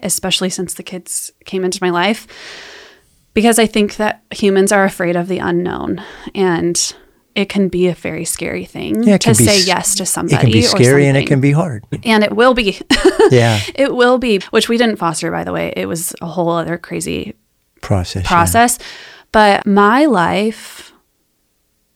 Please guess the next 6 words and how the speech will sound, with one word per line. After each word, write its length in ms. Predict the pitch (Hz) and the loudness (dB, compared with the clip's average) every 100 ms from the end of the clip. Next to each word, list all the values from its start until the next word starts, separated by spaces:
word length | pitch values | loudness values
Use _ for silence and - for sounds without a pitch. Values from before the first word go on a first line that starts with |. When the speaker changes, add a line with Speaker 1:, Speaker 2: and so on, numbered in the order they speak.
| _ _ - | _ _ -8
Speaker 1:
would 560 | 196 190 185 180 196 _ _ _ _ _ - | -4 0 2 0 -4 _ _ _ _ _ -6
<laughs> 140 | 180 190 - - - - _ - - - - - | -4 -2 -4 -8 -12 -20 _ -20 -20 -20 -20 -6
not 460 | 190 185 185 240 - | 0 4 4 2 -2
be 400 | 180 185 214 185 - | -8 -4 -4 -4 -8
the 100 | - | -8
same 580 | 139 170 160 196 214 - | -6 -2 -2 -2 -4 -8